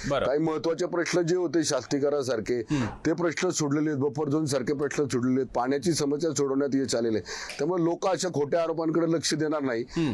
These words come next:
Speaker 2: आणि निवडणूक ही शंभर टक्के महायुतीच्या माध्यमातनं भारतीय जनता पार्टीचा उमेदवार असल्यामुळे
Speaker 1: हम्म.
Speaker 2: शंभर टक्के आमचा विजय नि-, निश्चित आहे.
Speaker 1: बरं. अ, लांडगेजी, एक आणखी मुद्दा होता तो म्हणजे,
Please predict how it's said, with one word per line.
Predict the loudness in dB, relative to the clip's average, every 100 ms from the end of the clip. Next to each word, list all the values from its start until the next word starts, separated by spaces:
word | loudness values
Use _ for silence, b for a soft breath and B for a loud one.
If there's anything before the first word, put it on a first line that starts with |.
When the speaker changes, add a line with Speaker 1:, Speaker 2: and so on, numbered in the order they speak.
| 0
Speaker 2:
आणि | 0 2
निवडणूक | 2 2 2 0 0
ही | 0 0 0
शंभर | 0 0 0 -2
टक्के | -4 0 2
महायुतीच्या | 2 2 0 0 0 0
माध्यमातनं | 0 0 0 0 0 0 0 -4 B B -2
भारतीय | -2 0 0
जनता | 0 -2
पार्टीचा | -2 0 0
उमेदवार | 0 2 2 0
असल्यामुळे | -2 -2 0 0
Speaker 1:
हम्म. | -2 -2 0
Speaker 2:
शंभर | 2 0
टक्के | -2 -2
आमचा | 0 0 2
विजय | 2 2
नि-, | 0 0
निश्चित | -2 -6 -12 -8 -6
आहे. | -4
Speaker 1:
बरं. | -4 -4 -8 -20 -20 -20 B B B B
अ, | -2 0
लांडगेजी, | -2 -2 0 0 0
एक | 0 -2 -2
आणखी | 0 0 0 0
मुद्दा | 0 0
होता | -2 -2 0
तो | 0
म्हणजे, | 0 0 0 0 -2